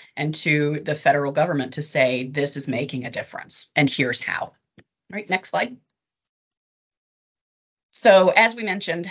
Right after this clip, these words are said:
um, really the evidence-based practice and the decisions that are attached to evidence, um, are kind of in the middle of this Venn diagram. Uh, practitioners, your counselors, your, um, food service drivers, your,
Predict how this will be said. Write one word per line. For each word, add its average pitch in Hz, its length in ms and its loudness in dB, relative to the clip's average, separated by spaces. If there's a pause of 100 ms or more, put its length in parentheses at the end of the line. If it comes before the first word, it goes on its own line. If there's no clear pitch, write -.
(100)
um, 156 300 -2
really 233 320 -6
the 180 220 2
evidence-based - 560 -2
practice 151 500 -2
and 151 200 -2
the 151 80 -4
decisions 156 720 -2
that 147 120 -4
are 143 80 -2
attached - 720 -4
to 156 260 -4
evidence, - 680 -4
um, 151 500 0
are 180 360 4
kind 170 240 -2
of 156 140 -6
in 175 200 0
the 175 100 -2
middle 147 300 0
of 143 100 -6
this 135 160 -6
Venn 135 400 0
diagram. 120 680 -4 (520)
Uh, 139 280 6
practitioners, 165 1160 -2
your 156 180 -6
counselors, 147 800 -4
your, 147 640 -2
um, 143 440 0
food 175 320 -6
service 196 360 0
drivers, 139 560 0
your, 156 560 0